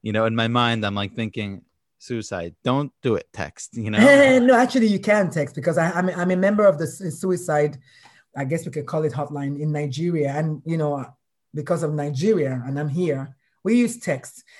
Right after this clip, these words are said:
Speaker 2: So text works. I just make my patients call. <laughs> But yeah, you can to-, you can totally text if you,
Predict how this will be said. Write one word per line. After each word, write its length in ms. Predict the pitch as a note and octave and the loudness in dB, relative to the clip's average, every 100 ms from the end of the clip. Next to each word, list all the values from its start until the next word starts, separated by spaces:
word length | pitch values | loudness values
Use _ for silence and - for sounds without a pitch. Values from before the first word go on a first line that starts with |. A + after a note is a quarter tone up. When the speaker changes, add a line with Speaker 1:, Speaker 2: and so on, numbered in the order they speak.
| - | -8
Speaker 2:
So 100 | G3 | -8
text 320 | - A3 - | -2 -4 -2
works. 200 | F3 F3 | -4 -4
I 220 | F3 G#3 A3+ | -2 2 2
just 180 | A3 | 2
make 180 | F#3+ F3 | 0 -2
my 200 | D3+ E3+ | -4 -8
patients 440 | F3+ D#3+ - C#3 - | -6 -6 -6 -10 -10
call. 440 | - B2 B2 - - | -12 -10 -12 -16 -4
<laughs> 60 | |
But 400 | F#3+ D#3+ D3+ C#3+ | -4 0 -2 -2
yeah, 280 | D#3+ C#3+ B2+ | -2 -2 -4
you 240 | C#3 E3 | -8 -8
can 180 | E3+ D3 | -8 -10
to-, 180 | F3 E3+ | -8 -8
you 100 | F3 | -8
can 120 | E3+ - | -12 -10
totally 280 | D3+ D3+ | -10 -8
text 380 | C#3 C#3+ B2+ - | -10 -12 -16 -16
if 120 | B2+ | -14
you, 100 | C3 | -14